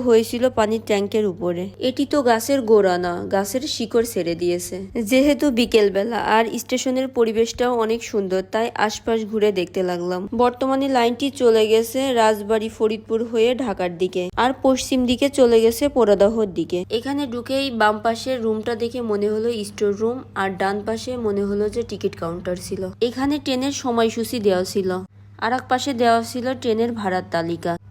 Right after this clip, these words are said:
অযত্নে অবহেলায় দেয়ালের লেখাগুলো খসে খসে পড়ছে। আর এই জায়গাটা ছিল যাত্রীদের জন্য বিশ্রামাগার। সবাই টিকিট নিয়ে ট্রেনের জন্য এখানে অপেক্ষা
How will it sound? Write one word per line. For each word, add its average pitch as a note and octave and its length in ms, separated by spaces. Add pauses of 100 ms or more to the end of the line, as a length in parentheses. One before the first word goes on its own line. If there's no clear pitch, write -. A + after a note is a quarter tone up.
(500)
অযত্নে B3 420 (140)
অবহেলায় A#3 640
দেয়ালের G#3+ 420
লেখাগুলো A3 420 (100)
খসে G#3+ 300
খসে F3+ 260
পড়ছে। F#3 400 (520)
আর A#3 200
এই B3+ 120 (100)
জায়গাটা G#3+ 460
ছিল A3 200 (160)
যাত্রীদের G#3+ 640
জন্য A#3 160 (160)
বিশ্রামাগার। F3+ 680 (1500)
সবাই A#3+ 340
টিকিট B3+ 340
নিয়ে C4 180
ট্রেনের A3+ 320
জন্য A#3+ 200 (120)
এখানে A3+ 240 (100)
অপেক্ষা G3+ 300